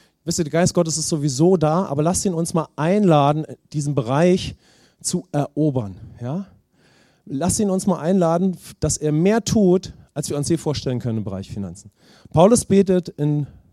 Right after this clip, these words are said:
Epheser drei dieses große Gebet, am Ende dieses großen Gebetes, er sagt, „Und ich bete,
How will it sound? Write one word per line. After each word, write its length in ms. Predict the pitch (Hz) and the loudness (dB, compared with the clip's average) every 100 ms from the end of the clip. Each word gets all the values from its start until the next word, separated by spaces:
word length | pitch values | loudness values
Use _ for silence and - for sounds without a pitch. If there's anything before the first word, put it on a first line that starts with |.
| _ _ _ _ | _ _ _ _
Epheser 420 | 139 165 180 185 | -6 0 4 4
drei 520 | 175 - 143 135 175 - | 2 2 2 2 0 -2
dieses 160 | 135 127 | -6 -4
große 300 | 147 170 175 | 0 2 2
Gebet, 420 | 170 131 120 117 - _ _ _ _ _ _ _ _ _ _ | 2 0 -2 -4 -14 _ _ _ _ _ _ _ _ _ _
am 140 | 135 131 | -10 -6
Ende 260 | 139 156 | -4 -4
dieses 280 | 131 131 127 | -4 -8 -8
großen 300 | - 151 151 | -4 -4 -2
Gebetes, 380 | 131 123 117 117 | -4 -4 -6 -8
er 80 | 117 | -6
sagt, 320 | 127 123 - - _ _ _ _ _ | -6 -6 -14 -20 _ _ _ _ _
„Und 100 | 143 | -2
ich 140 | 143 | 0
bete, 380 | - 170 175 170 | 0 2 2 2